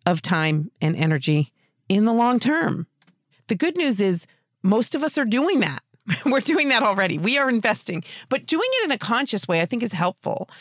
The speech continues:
toward effective discipline. To consciously be thinking about, "I want to truly know my kids,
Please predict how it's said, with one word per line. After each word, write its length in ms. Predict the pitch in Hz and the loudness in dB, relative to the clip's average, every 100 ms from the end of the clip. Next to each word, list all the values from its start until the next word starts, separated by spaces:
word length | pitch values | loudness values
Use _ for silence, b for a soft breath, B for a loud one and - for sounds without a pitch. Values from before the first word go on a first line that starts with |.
| B - | B -6
toward 420 | - 170 151 143 - | 0 2 2 0 -4
effective 460 | 175 190 180 175 156 | -2 -2 0 -2 -2
discipline. 580 | 170 - - - - - B B B B 185 | -2 -4 -6 -6 -8 -12 B B B B -8
To 400 | - 233 202 180 - | -2 0 0 -2 -6
consciously 720 | - 277 320 262 - 226 202 - | -4 -2 -2 -4 -2 -2 -2 -4
be 140 | 175 208 | -2 -2
thinking 420 | - 277 262 185 | 0 -2 0 0
about, 360 | 160 156 151 - b - | 2 2 0 -4 b -8
"I 80 | - | -4
want 200 | 185 226 | -2 -2
to 80 | - | -4
truly 400 | - - 214 214 | -6 -4 0 2
know 440 | 185 160 170 202 196 _ _ _ _ | 2 2 2 0 -4 _ _ _ _
my 140 | 180 170 | -2 0
kids, 460 | - 156 139 - | 0 0 -2 -8